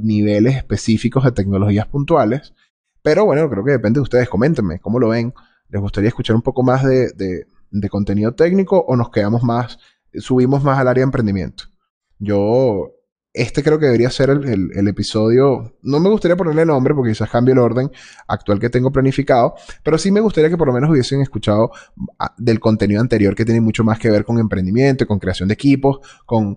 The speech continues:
con cosas un poco más de, de, de como teamwork y de incluso hasta posiblemente emprendimiento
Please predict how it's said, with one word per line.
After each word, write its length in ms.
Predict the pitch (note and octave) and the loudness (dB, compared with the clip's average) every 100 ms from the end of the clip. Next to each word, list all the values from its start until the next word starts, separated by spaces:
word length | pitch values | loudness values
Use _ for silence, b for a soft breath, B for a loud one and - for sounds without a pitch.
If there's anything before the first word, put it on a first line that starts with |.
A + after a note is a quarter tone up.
| b _ | b _
con 140 | B2+ | -2
cosas 240 | A#2+ B2+ D#3 | 0 0 0
un 100 | D3+ | 0
poco 200 | D3+ C#3+ | 0 0
más 240 | C#3+ C#3 | 0 0
de, 320 | C#3+ C#3 A#2 b b | 2 2 0 b b
de, 460 | A2+ A2 G#2+ F2+ - | -2 2 4 2 -2
de 440 | G#2 G#2 F#2+ E2 | 0 2 2 0
como 360 | - A2 G2 - - D2+ - - | 0 0 0 -6 -20 -20 -16 0
teamwork 640 | C#3 D3 D3 D3+ D3 - b b | 2 2 2 2 2 -4 b b
y 180 | - A2 | 0 2
de 280 | G#2+ G2+ - | 2 0 -2
incluso 580 | A2+ G#2+ A#2+ A2+ - C3 | -2 -2 0 0 2 0
hasta 340 | - A2 - | 0 -2 -4
posiblemente 600 | - G2+ A2 C3 C#3 C3 | -6 -2 0 2 0 0
emprendimiento 640 | C3 C3+ A#2 A2 C3+ C#3 | 0 0 0 0 -2 -4